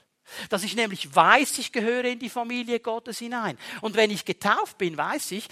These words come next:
das hat immer etwas mit meiner Gemeinde zu tun, mit meiner Familie zu tun, die ich vor Ort sehen kann.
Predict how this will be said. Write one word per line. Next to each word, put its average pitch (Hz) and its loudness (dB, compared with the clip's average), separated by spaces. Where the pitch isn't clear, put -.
das 165 -10
hat 175 -6
immer 208 0
etwas 202 -6
mit 185 -14
meiner 160 -6
Gemeinde 233 -6
zu - -14
tun, 294 -12
mit 180 -8
meiner 170 0
Familie 277 -8
zu - -14
tun, 254 -12
die 220 2
ich 185 -6
vor 226 -2
Ort 208 -4
sehen 208 0
kann. 135 -10